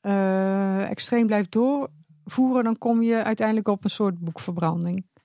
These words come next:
Dus je moet zien, en dat heb ik in de,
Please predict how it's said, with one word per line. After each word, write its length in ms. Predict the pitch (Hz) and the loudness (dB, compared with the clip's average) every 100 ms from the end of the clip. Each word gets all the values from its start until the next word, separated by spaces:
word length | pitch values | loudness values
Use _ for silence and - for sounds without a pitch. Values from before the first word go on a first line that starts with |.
| _ _ _ _ _ _ | _ _ _ _ _ _
Dus 360 | - 208 - - - - _ | 0 2 2 -6 -10 -20 _
je 120 | 220 | 4
moet 180 | 226 - | 4 2
zien, 280 | - 294 320 | 0 2 2
en 80 | 240 | 0
dat 120 | 226 | 2
heb 120 | 240 | 2
ik 280 | 240 - - | 0 -6 -12
in 220 | - 226 220 | 0 2 2
de, 360 | 220 214 - | 2 0 -4